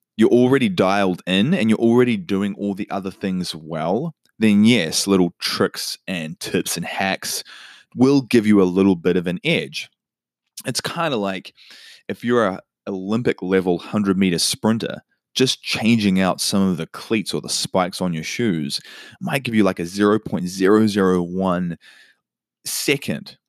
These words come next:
of an edge, but that could be the difference between first and second. Whereas if you're just new to running, <laughs> you don't need to worry about any of those things. You just need to figure out proper biomechanics and how to move your body and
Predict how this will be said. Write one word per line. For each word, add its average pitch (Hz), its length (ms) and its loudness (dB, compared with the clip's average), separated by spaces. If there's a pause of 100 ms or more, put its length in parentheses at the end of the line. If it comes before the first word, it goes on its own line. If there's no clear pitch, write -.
(200)
of 101 140 0
an 92 180 -4
edge, 85 520 -6 (220)
but 104 100 0
that 120 140 0
could 143 100 -2
be 117 80 4
the 98 80 2
difference 98 300 -4
between 90 280 -6
first - 420 0
and 82 80 -10
second. - 500 -6 (640)
Whereas 117 200 -2
if 120 140 -2
you're 226 120 -2
just 123 180 -8
new 110 160 0
to 95 80 -4
running, 107 440 0 (320)
<laughs> - 320 -20
you 269 100 4
don't 349 100 4
need 302 100 4
to 165 100 6
worry 120 300 2
about 104 180 0
any 131 200 2
of 92 80 0
those 85 260 -2
things. - 360 -10
You 135 120 0
just 180 160 0
need 131 80 -2
to 104 60 0
figure 104 280 -2
out 92 220 -2
proper - 240 -4
biomechanics 90 1200 -4
and 85 120 -12
how 101 240 -4
to 101 80 0
move 101 220 -2
your 85 120 -6
body 85 500 -2
and 82 280 -10